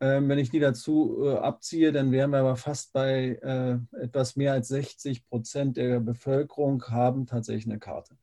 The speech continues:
Die Frage kann sich jeder Gastronom und sollte sich durchaus auch mal stellen, wenn ich kein eigenes, ähm,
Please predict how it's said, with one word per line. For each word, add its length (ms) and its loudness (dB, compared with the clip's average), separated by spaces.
Die 100 -4
Frage 380 6
kann 160 2
sich 80 0
jeder 240 6
Gastronom 560 0
und 100 0
sollte 320 4
sich 160 -2
durchaus 300 -2
auch 80 -4
mal 180 0
stellen, 580 0
wenn 140 0
ich 180 0
kein 380 2
eigenes, 840 2
ähm, 480 2